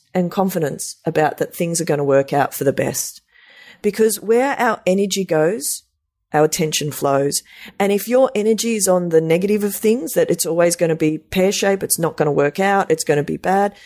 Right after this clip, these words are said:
guess what? It's really likely that you're correct. Whereas when you actually have attention on things working out,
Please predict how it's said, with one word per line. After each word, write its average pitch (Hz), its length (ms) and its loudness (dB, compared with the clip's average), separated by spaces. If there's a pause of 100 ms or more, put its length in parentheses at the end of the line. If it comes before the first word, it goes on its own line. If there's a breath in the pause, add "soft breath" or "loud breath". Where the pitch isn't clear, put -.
(160 loud breath)
guess 269 240 0
what? 262 300 0 (180 soft breath)
It's - 160 -2
really 254 240 0
likely 226 400 0
that 196 160 0
you're 185 100 -2
correct. - 560 -4 (300 loud breath)
Whereas 226 320 0
when 269 240 -4
you 339 120 -2
actually 226 420 2
have 196 180 0
attention 185 460 0
on 170 120 0
things 185 320 -2
working 170 360 0
out, 165 240 -2